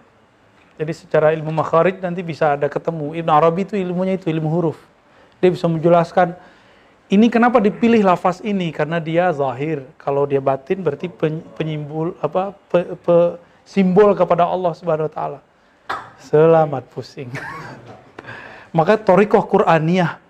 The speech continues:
kalau antum faham, itu thariqah tertinggi. Karena ilmunya mencakup ilmu huruf. Dari huruf itulah ada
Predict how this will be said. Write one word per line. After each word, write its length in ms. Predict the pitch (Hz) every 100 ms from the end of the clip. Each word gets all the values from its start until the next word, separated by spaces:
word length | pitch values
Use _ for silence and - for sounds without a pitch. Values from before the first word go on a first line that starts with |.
| _ _ _ _ -
kalau 160 | 165
antum 320 | 175 170 170
faham, 400 | 156 170 156 139
itu 240 | - 165 202
thariqah 320 | 160 151 156
tertinggi. 560 | 151 143 147 143 127 123 _ _ _ _ _ _
Karena 240 | 156 175
ilmunya 320 | 185 170 180 190
mencakup 400 | 170 165 185 185
ilmu 240 | 165 151
huruf. 480 | 175 202 196 180 - _ _ _ _ _ _ _ - _
Dari 160 | 180 190
huruf 400 | 180 208 226 -
itulah 400 | 262 277 240 226
ada 160 | 196